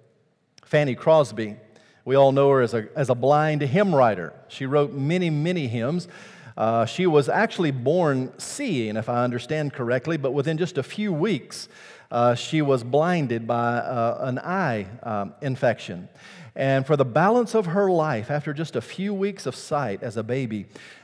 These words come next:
uh, she lived the remainder of her life blind. And she wrote many, many, many, many hymns, and she was a great blessing to those who knew her. But one particular man said to her one day, he said, um,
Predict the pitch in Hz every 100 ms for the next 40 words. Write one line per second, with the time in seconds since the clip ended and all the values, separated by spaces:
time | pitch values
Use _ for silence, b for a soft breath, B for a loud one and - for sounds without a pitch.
0 | - 117 113 117 120 - 165 139 - 160
1 | 139 170 147 139 135 165 175 160 143 143
2 | 139 131 123 - - 147 143 156 127 98
3 | 90 98 - _ B B B B B 151
4 | - 208 202 180 156 160 190 233 220 220
5 | 202 170 175 185 180 175 175 139 139 147
6 | 131 113 156 135 123 139 147 135 135 135
7 | 131 123 117 127 123 127 117 123 180 123
8 | 95 95 B B B 123 131 160 247 220
9 | 202 185 170 151 120 107 131 - 170 156
10 | 117 120 110 110 101 95 104 147 - B
11 | B B 156 151 - 139 131 131 123 120
12 | 117 113 110 139